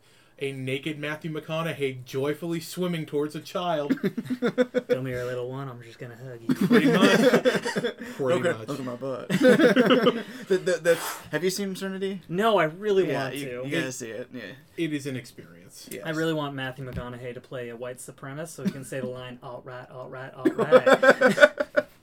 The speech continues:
Speaker 2: That's,
Speaker 1: He
Speaker 2: uh,
Speaker 1: would have been. He would have been right at home in, uh, fucking Black Klansman.
Speaker 2: <laughs> Yeah. Yeah, I don't want you to all dressed here. <laughs> Uh, so, um,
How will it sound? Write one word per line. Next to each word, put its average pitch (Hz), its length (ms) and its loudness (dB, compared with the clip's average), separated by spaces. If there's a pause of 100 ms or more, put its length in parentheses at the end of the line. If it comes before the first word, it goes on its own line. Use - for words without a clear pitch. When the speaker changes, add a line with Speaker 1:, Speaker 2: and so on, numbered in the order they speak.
(1040)
Speaker 2:
That's, 156 300 -2
Speaker 1:
He 170 80 -2
Speaker 2:
uh, - 40 2
Speaker 1:
would 285 100 4
have 196 100 2
been. 175 300 -2
He 139 100 -8
would 143 120 -4
have 139 80 -6
been 135 120 -6
right 135 220 -2
at 131 100 -8
home 143 260 -6
in, 123 180 -8
uh, 117 220 -10 (120)
fucking 127 340 -8
Black 127 240 -12
Klansman. 135 520 -10
Speaker 2:
<laughs> 165 160 -4
Yeah. 196 580 4 (640)
Yeah, 143 180 -6
I 131 100 -8
don't 120 120 -12
want 113 120 -14
you 123 120 -8
to 127 60 -8
all 127 100 -8
dressed 139 500 -12
here. 151 440 -8
<laughs> 240 600 2 (1400)
Uh, 147 280 -2
so, 151 280 0
um, 139 300 -6